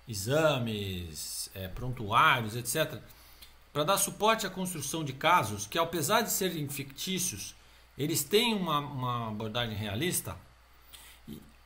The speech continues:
tem várias palestras que eu entro em detalhes sobre o que a gente tá tentando fazer, se você quiser saber mais sobre isso.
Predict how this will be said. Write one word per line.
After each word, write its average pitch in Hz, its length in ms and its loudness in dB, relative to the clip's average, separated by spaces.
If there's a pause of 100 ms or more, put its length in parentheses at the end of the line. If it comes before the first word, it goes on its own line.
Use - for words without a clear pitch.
tem 190 100 -6
várias 240 260 0
palestras 190 600 4
que - 80 -4
eu 160 60 -2
entro 180 220 -2
em 180 40 -2
detalhes 160 480 4
sobre 131 240 -2
o 123 80 -4
que 127 120 -6
a 110 40 -2
gente 113 200 -6
tá 117 80 -6
tentando 113 360 -8
fazer, 135 300 -2
se - 80 -6
você 175 220 -4
quiser 170 200 -2
saber 180 300 0
mais 165 280 4
sobre 202 260 -2
isso. 110 300 -4